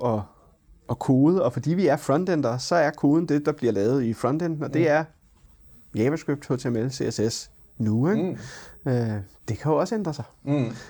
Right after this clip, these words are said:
Speaker 1: Tror jeg næppe. Ikke inden for, ikke inden for et år i hvert fald.
Speaker 2: Nej.
Speaker 1: Øhm, men, men jeg tror, man skal muligvis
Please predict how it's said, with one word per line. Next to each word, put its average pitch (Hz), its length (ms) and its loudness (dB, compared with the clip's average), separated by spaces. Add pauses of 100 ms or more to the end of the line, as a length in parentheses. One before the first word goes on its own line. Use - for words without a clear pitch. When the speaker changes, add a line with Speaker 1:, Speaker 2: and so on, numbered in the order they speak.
(260)
Speaker 1:
Tror - 260 -2
jeg 160 120 2
næppe. 151 300 2 (100)
Ikke 160 240 2
inden 160 140 0
for, 139 320 2 (400)
ikke 226 140 2
inden 170 140 4
for 143 80 6
et 180 100 8
år 110 180 6
i 117 40 2
hvert 107 180 2
fald. 127 220 -4
Speaker 2:
Nej. 147 600 0
Speaker 1:
Øhm, 127 1000 6 (280)
men, 131 460 2 (400)
men 127 480 2
jeg 127 100 2
tror, 170 240 0
man 139 220 -2
skal 107 580 0 (920)
muligvis 160 880 0